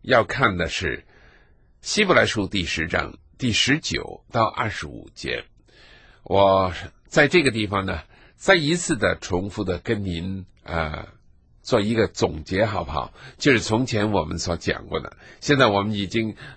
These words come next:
到了第十章的结尾，差不多在它的结尾的地方了。那么前边的那九章里头大概讲些什么东西呢？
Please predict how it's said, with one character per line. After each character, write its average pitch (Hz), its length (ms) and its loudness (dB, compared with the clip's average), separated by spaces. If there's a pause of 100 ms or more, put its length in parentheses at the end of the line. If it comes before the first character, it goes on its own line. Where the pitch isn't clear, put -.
到 127 160 6
了 98 120 2
第 117 200 -2
十 104 240 -2
章 113 240 0
的 95 100 -2
结 151 320 0
尾， 110 320 -6
差 107 240 -2
不 95 60 -10
多 90 120 -4
在 82 220 -8 (160)
它 101 180 0
的 92 120 -2
结 123 240 2
尾 104 140 -2
的 90 100 -10
地 85 240 -6
方 80 180 -8
了。 - 140 -18 (340)
那 - 140 0
么 190 240 4
前 170 300 2
边 240 200 4
的 151 140 -2
那 143 180 0
九 92 280 -2
章 190 300 2
里 127 120 -2
头 80 180 -6
大 165 180 -2
概 120 180 -2
讲 90 260 -6
些 90 180 -2
什 76 240 -6
么 90 80 -8
东 123 240 -2
西 139 160 -2
呢？ 117 200 -4